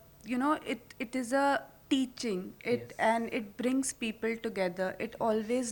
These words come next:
Speaker 1: leaves a very positive impact
Speaker 2: ਯੈਸ।
Speaker 1: on everybody।
Speaker 2: ਯੈਸ।
Speaker 1: So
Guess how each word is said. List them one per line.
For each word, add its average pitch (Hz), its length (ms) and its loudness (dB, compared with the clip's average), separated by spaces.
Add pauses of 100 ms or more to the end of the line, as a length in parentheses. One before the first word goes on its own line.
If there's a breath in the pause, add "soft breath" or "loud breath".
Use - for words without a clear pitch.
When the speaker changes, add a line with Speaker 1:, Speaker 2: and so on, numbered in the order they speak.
Speaker 1:
leaves 226 320 -2
a - 20 -8
very 202 320 0
positive 208 680 -2 (140)
impact 185 640 0 (140)
Speaker 2:
ਯੈਸ। 131 120 -10
Speaker 1:
on 202 100 0 (180)
everybody। 175 460 -4
Speaker 2:
ਯੈਸ। - 760 -2
Speaker 1:
So 262 80 4